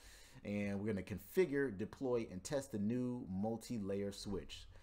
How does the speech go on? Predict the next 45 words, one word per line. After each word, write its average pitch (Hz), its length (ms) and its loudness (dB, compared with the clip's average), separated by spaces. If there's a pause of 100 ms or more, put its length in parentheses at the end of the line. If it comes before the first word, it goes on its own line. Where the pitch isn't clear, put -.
So - 120 -6
let's 120 80 -2
examine 107 400 4
this 95 140 0
topology 85 600 0
real 71 120 -8
quick. 78 200 -8
We 90 80 -6
got 101 200 2
the 78 180 -8
edge 110 240 0
router 98 300 2
right 98 160 0
here. 135 240 2
So - 160 -10
let's 85 180 -4
say 95 180 0
we 87 140 -2
got 101 240 0
the, 87 80 -4
remember 98 320 2
the, 85 180 -2 (160)
the 101 160 0
edge 113 220 4
is 98 100 0
like 101 160 -2
the 90 80 -6
hockey 127 360 2
puck, 113 260 0
right? 104 220 -2
The 98 60 -6
router. 110 360 0 (300)
So - 100 -2
we 95 140 2
got 95 140 4
the 90 100 -4
internet 104 340 4
that's 85 120 -4
gonna 90 160 -2
be 87 100 0
on 85 120 -2
this 90 160 -2
side 80 360 -4
right 78 160 -6
here. 87 260 -4